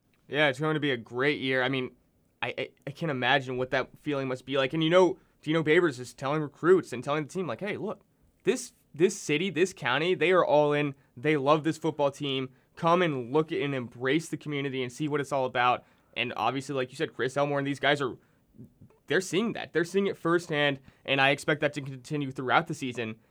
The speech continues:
and hopefully continue into further seasons.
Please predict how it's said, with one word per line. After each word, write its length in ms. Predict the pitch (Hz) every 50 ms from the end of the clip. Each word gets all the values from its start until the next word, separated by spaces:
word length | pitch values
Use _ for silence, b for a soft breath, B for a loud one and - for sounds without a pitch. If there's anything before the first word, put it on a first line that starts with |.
| _ _
and 140 | - 117
hopefully 560 | 139 165 196 - - 165 147 139 131 120 123 - _ _ _ _ _ _ _
continue 400 | - 151 143 156 147 143 139 135
into 180 | 131 131 135
further 420 | 127 - - 156 151 147 120 104 113
seasons. 440 | - - - - 71 - - -